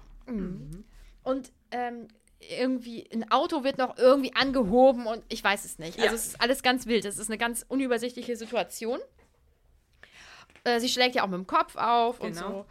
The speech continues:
Speaker 1: so. Und, ähm, dann ist erstmal Stille, weil alle wahrscheinlich richtig schockiert sind und ja auch wahrscheinlich gar nicht richtig gesehen haben, was da passiert ist und denken,
Speaker 2: Genau.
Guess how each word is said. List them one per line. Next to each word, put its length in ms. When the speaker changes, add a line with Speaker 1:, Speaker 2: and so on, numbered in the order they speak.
Speaker 1:
so. 80
Und, 460
ähm, 540
dann 180
ist 120
erstmal 360
Stille, 340
weil 380
alle 220
wahrscheinlich 440
richtig 260
schockiert 300
sind 160
und 140
ja 140
auch 60
wahrscheinlich 340
gar 100
nicht 140
richtig 220
gesehen 300
haben, 220
was 140
da 100
passiert 460
ist 260
und 180
denken, 300
Speaker 2:
Genau. 320